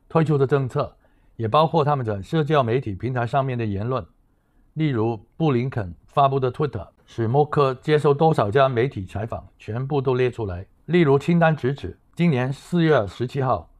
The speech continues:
美国国务卿布林肯在 Twitter 发言，误称以政治动机判刑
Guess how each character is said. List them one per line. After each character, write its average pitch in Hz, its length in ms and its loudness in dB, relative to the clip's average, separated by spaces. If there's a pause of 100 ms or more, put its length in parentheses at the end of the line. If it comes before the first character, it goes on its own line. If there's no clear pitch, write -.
(140)
美 110 160 -4
国 117 160 2
国 143 140 2
务 139 80 6
卿 135 200 -4
布 143 180 0
林 127 120 -2
肯 87 240 -8
在 127 140 -4
Twitter 120 400 -4
发 117 200 -4
言， 95 220 -8 (380)
误 151 140 -2
称 139 400 -2
以 104 160 -6
政 170 220 2
治 139 280 0
动 139 300 -2
机 135 140 -6
判 131 260 -2
刑 104 280 -10